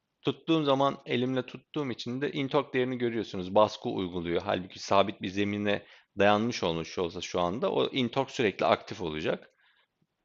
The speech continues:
In torque değeri bana kuvvet uyguladığı için elimle tuttuğumdan dolayı gelip gelip gidiyor. Buradan ne anlıyoruz aslında? Hedef torka ulaşıldığını rahat bir şekilde gözlemliyoruz. Sertliğini biraz daha düşürelim isterseniz. Ben şu an sıfır beş Newton'da sıfır üç Newton'a çekiyorum.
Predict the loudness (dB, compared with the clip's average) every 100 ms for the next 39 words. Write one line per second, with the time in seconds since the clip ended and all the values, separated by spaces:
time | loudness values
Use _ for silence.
0 | _ _ _ _ -2 4 4 4 4 4
1 | 4 4 4 4 2 0 0 0 -2 -2
2 | -2 -4 -8 -6 -2 0 0 -4 -8 -12
3 | -8 -6 -8 -6 -6 -2 0 0 0 -4
4 | -4 -6 -6 -4 0 2 2 4 4 4
5 | 2 0 -2 -4 -4 -8 -2 2 4 4
6 | 4 2 2 0 -4 -2 0 -2 -6 -4
7 | -4 -2 -4 -8 -20 -2 0 0 -4 -6
8 | -6 -4 -4 2 2 2 -2 -2 -6 -8
9 | -10 -14 -20 -20 _ 8 8 8 4 2
10 | 2 0 -2 -6 2 6 6 6 4 4
11 | 0 -4 0 0 0 -4 -4 -4 -4 -6
12 | -6 -6 -6 0 2 2 -2 -6 -6 -8
13 | -12 -6 -2 -2 -2 -6 -6 -8 -8 -10
14 | -10 -10 -8 -6 -6 -6 -6 -8 -8 -8
15 | -8 -6 -4 -4 -8 -12